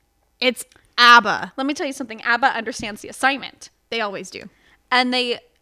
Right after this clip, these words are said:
Speaker 2: I will also give them that they saw everyone's like, "We love abba now. This is, like, our thing on TikTok."
Speaker 1: Mm-hmm.
Speaker 2: And they went, "We got you."
Speaker 1: They went,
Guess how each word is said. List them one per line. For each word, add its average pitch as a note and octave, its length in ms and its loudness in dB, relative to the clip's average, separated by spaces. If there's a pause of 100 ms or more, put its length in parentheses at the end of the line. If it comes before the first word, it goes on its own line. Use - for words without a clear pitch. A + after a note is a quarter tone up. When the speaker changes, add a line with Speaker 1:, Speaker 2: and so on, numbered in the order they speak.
(120)
Speaker 2:
I E4+ 160 6
will G4 280 -2
also D4 340 -2
give A3 200 -8
them C4+ 160 -6
that G#3+ 80 -12
they A3 100 -8
saw A#3 220 -6
everyone's A#3 300 -8
like, C4+ 160 -12
"We D#4+ 140 -4
love D#4 340 -2
abba D#4+ 300 0
now. D4+ 240 -4
This C#4+ 140 -10
is, - 60 -12
like, E4 180 -12
our D#4+ 140 -10
thing D4 460 -8
on C4 140 -4
TikTok." A#3+ 300 -4
Speaker 1:
Mm-hmm. A3 80 -8
Speaker 2:
And C#4 80 -4
they C4 60 -4
went, B3 240 -6
"We A3+ 100 -10
got G#3 300 -2
you." A3 280 -12
Speaker 1:
They D4 80 -8
went, D4+ 200 -4